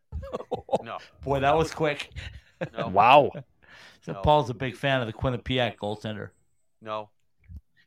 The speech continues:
Speaker 3: Ah.
Speaker 2: He's, he's, he's had a great year, but how many years are you gonna screw McKay out of this thing?
Speaker 3: More than one, apparently.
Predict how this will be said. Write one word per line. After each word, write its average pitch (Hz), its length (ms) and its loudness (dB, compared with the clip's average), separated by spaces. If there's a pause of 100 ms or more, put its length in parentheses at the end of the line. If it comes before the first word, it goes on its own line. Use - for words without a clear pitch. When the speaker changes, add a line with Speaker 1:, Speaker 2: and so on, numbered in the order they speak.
Speaker 3:
Ah. 87 260 -2
Speaker 2:
He's, 139 300 -20
he's, - 140 -16
he's 127 120 -20
had 123 140 -12
a 113 60 -16
great 120 360 -14
year, 110 260 -12 (640)
but 98 100 -18 (920)
how 123 120 -14
many 135 140 -16
years 131 320 -16
are - 40 -20
you 113 100 -20
gonna 113 140 -20
screw 117 280 -20
McKay 107 440 -18
out 95 80 -14
of 92 60 -20
this 92 220 -20
thing? 82 100 -20 (1400)
Speaker 3:
More 120 260 4
than 104 140 0
one, 110 180 2
apparently. 98 520 -6